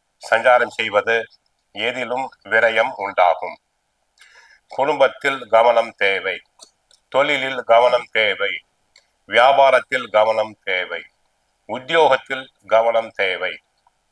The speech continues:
போலீஸ் டிபார்ட்மெண்ட், மிலிட்டரி டிபார்ட்மெண்ட்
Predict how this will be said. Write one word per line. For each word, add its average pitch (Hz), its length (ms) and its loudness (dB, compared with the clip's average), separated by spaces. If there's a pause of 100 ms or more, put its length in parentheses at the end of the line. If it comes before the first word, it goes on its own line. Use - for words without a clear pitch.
(360)
போலீஸ் 175 360 0
டிபார்ட்மெண்ட், 127 600 0 (160)
மிலிட்டரி 143 380 -4
டிபார்ட்மெண்ட் 127 600 0